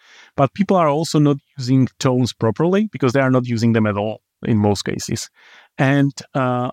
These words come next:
one of the things that you also mentioned, uh, that you received, I be-, it, it was probably, like, eight paragraphs or seven paragraphs or something like that you mentioned before, um, long message. So including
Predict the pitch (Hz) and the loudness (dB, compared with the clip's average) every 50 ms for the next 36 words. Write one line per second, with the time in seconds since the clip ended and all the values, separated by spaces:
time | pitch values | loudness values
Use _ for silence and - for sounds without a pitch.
0 | - _ - 135 147 180 196 190 180 - - 160 156 160 160 - - - - 147 | -10 _ -4 -2 0 0 0 0 -2 0 0 0 2 2 0 -2 -6 -8 -4 -2
1 | 135 135 135 - - 156 165 180 190 - - 180 156 135 139 139 - - 143 139 | -2 -2 -2 -4 -4 -2 0 0 -2 0 0 0 2 2 2 0 0 -2 -2 -2
2 | 139 131 - - 135 123 120 127 123 123 127 127 127 123 - - - - 127 131 | -2 -2 -4 -4 -4 -2 0 -2 -2 -2 -4 -8 -8 -8 -8 -10 -6 -4 -4 -4
3 | 127 147 - _ 165 143 135 143 147 143 139 120 - - - - _ - - 147 | -4 -6 -6 _ -4 -4 -2 -2 -2 -2 -2 -4 -6 -10 -14 -16 _ -6 -4 -4
4 | 139 135 139 131 127 120 113 - _ 151 147 170 180 - _ - - - 170 175 | -2 -2 -2 -2 -2 -2 -2 -4 _ -2 -2 -2 -2 -6 _ -20 -4 -2 0 0
5 | 180 170 180 180 180 - - 147 135 - - 151 156 139 - 156 160 151 160 160 | 2 2 0 0 0 -2 -2 -2 -2 -2 0 -2 -2 0 -2 -4 -2 -2 -2 -2
6 | 156 - - 156 143 - - 143 131 147 143 143 143 139 139 131 - 139 139 139 | -2 -4 -4 -4 -4 -2 -2 -2 0 0 0 0 0 0 -2 -4 -4 -2 0 0
7 | 139 139 - - 151 143 - - _ _ _ _ - - - _ _ 156 143 - | 0 0 0 0 -4 -4 -4 -6 _ _ _ _ -20 -20 -20 _ _ -2 -2 -2
8 | - 151 147 143 143 143 - - - 151 139 131 131 131 131 131 127 131 117 - | 0 0 0 2 0 -2 -4 -4 -4 -2 -2 0 0 -2 -2 -2 -2 -4 -6 -10
9 | _ _ - 143 139 139 147 147 147 151 151 - 127 135 127 127 123 - - 208 | _ _ -8 -6 -2 0 0 2 2 2 0 -2 -2 -4 -4 -4 -4 -2 -4 -6
10 | - - - - _ _ _ _ _ _ - - 165 156 160 - - 190 214 220 | -6 -8 -16 -20 _ _ _ _ _ _ -2 0 2 2 2 0 2 2 2 2
11 | - 220 233 233 214 214 208 | 2 2 2 4 4 2 0